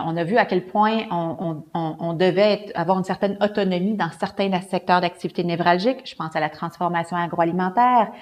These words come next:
je pense aux vaccins, je pense aux équipements de protection individuelle. Ça a vraiment éveillé ça auprès du gouvernement de réaliser à quel point c'était important. Le secteur manufacturier, on l'a souvent pris pour acquis. Et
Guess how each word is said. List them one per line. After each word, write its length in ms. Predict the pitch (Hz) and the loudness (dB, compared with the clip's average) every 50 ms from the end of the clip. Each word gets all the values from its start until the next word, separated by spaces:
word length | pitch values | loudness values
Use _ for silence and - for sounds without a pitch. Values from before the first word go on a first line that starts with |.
| - - - _ | -20 -20 -20 _
je 120 | - - | -12 -8
pense 240 | - 156 156 143 - | -6 -6 -6 -4 -4
aux 100 | 165 165 | -4 0
vaccins, 480 | 170 185 190 185 - - 233 233 240 | 0 0 -2 -2 -4 -4 -2 -2 -2
je 120 | 226 233 - | -4 -4 -4
pense 220 | - 175 175 - | -4 -4 -4 -4
aux 60 | 170 | -4
équipements 380 | 160 170 165 - - - 185 180 | -6 -6 -6 -8 -6 -4 -4 -4
de 40 | 185 | -2
protection 400 | - 185 170 175 170 170 - 175 | -4 -4 -2 -2 -4 -4 -6 -6
individuelle. 680 | 175 165 170 160 160 - 196 208 233 247 247 208 190 - - - - - - _ | -6 -6 -6 -8 -2 0 0 2 2 4 2 2 0 -2 -6 -14 -18 -20 -6 _
Ça 60 | - | 4
a 120 | 190 185 190 | 6 6 6
vraiment 360 | 196 226 247 240 254 294 320 285 302 - | 6 4 4 6 6 6 4 4 2 2
éveillé 480 | - 254 233 196 220 214 202 208 214 202 | 4 4 6 8 6 6 6 4 0 -2
ça 340 | 208 - - 233 247 233 - | -2 2 4 6 6 6 4
auprès 240 | 196 - - 220 | 0 0 0 0
du 60 | 196 190 | 0 2
gouvernement 360 | 180 185 175 175 185 214 233 | 2 2 2 4 2 2 4
de 80 | 202 | 4
réaliser 440 | 190 175 190 190 185 185 226 247 247 - | 4 4 4 4 4 4 2 0 0 0
à 140 | 190 175 | -2 -4
quel 240 | - - 226 214 208 | 0 0 0 0 0
point 180 | - - 226 247 | 0 -2 -2 -2
c'était 240 | 226 - 214 180 - - | -2 -2 -4 -4 -2 0
important. 420 | 214 226 220 226 233 - - 226 | 0 0 2 0 -2 0 0 0
Le 60 | 233 | 2
secteur 280 | 233 220 202 - 311 330 | 2 2 2 4 2 2
manufacturier, 600 | 294 214 180 - 196 180 - - 202 214 254 269 | 2 0 0 0 -2 -2 -2 -2 -2 0 2 2
on 40 | 226 | 2
l'a 120 | 185 180 | 2 0
souvent 360 | 185 - - 269 240 240 202 185 | -2 -4 -4 -2 0 0 0 0
pris 260 | - - - 247 247 - _ - - - _ _ _ | -2 -6 -8 -8 -10 -12 _ -20 -20 -20 _ _ _
pour 180 | - 202 - 208 | 2 4 4 4
acquis. 420 | 226 - - - 247 254 302 - - _ - - _ _ _ | 4 2 2 -2 -2 -2 -2 -4 -10 _ -20 -20 _ _ _
Et 200 | 190 208 196 214 | -2 -2 -2 -2